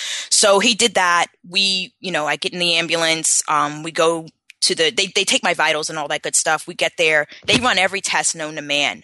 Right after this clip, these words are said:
I mean, they run everything. Um, scans, um, all kinds of stuff, blood work, all that good stuff. And here's, here's the hard part.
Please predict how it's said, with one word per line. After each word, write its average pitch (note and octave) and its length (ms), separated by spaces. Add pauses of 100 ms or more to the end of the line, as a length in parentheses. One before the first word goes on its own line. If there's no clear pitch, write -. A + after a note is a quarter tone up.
I E3+ 60
mean, E3 160
they E3 160
run D3+ 300 (100)
everything. D#3+ 520 (400)
Um, D#3 440
scans, E3+ 800 (460)
um, C#3+ 580 (180)
all F#3 140
kinds E3+ 340
of - 60
stuff, D3 260
blood E3 200
work, D3+ 260
all D#3 120
that D3+ 120
good D#3+ 140
stuff. C#3+ 340 (1300)
And G3 140
here's, A3+ 340
here's F#3 260
the F3+ 60
hard E3 260
part. C#3+ 360